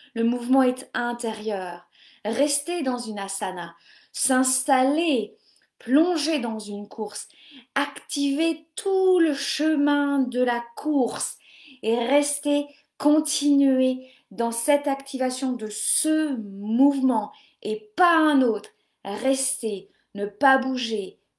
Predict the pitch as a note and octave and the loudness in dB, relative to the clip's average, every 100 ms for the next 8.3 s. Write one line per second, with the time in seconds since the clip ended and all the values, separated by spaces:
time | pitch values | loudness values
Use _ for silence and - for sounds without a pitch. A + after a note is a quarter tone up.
0 | - C#4 C4+ C4 - B3+ A#3 G3 F3+ - | -6 2 2 2 0 -2 -2 -6 -10 -16
1 | _ _ _ _ _ _ _ _ _ - | _ _ _ _ _ _ _ _ _ -20
2 | _ _ _ - - - A#3+ A#3 E4 F#4 | _ _ _ -2 2 2 2 0 -2 0
3 | F#4 F4+ - D4 C4+ B3 A#3 A3 - G#3 | -2 -2 -2 0 0 -2 -8 -12 -8 -10
4 | - - F#3 F3 F3 F3+ _ _ _ _ | -10 -8 -6 -6 -10 -18 _ _ _ _
5 | - _ G#3 A3+ A3+ C4+ C4 C4 B3 A3 | -20 _ -2 0 2 2 4 4 2 -2
6 | G#3+ - - B3 - - - - - _ | -6 -4 0 0 0 -2 -2 -4 -8 _
7 | _ _ _ _ _ _ _ _ _ _ | _ _ _ _ _ _ _ _ _ _
8 | _ A3 A3 | _ -6 -6